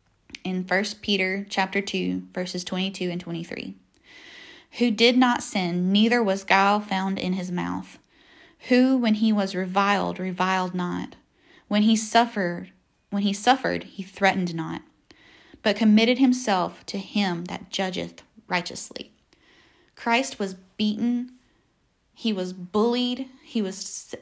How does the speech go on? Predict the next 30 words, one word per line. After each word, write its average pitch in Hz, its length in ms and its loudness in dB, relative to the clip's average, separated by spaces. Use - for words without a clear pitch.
there 202 260 -4
were 190 100 -4
things 247 800 0
said 240 200 2
about 240 300 0
him 240 260 -2
that 202 140 -4
were 196 100 -4
not 190 240 -4
true. 214 280 -2
He 226 140 -4
was 185 200 -6
lied 190 500 -4
to. 233 220 -4
He 220 100 -6
was 190 120 -6
lied 190 220 -4
about. 180 580 -4
And 208 220 2
yet, 208 480 -2
he - 300 -6
didn't 208 580 -4
reproach - 840 -6
any 208 240 -2
of 170 220 -12
them. 170 280 -14
He 233 200 -4
didn't 233 240 0
fight 214 360 -4
back. 196 540 -6